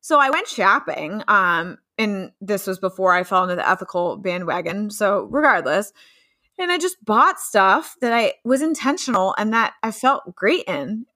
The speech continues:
and the size didn't matter anymore. I just really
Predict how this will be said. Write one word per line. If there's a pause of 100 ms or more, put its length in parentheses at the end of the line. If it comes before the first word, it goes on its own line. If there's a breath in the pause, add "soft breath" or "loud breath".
and
the
size
didn't
matter
anymore. (260)
I
just
really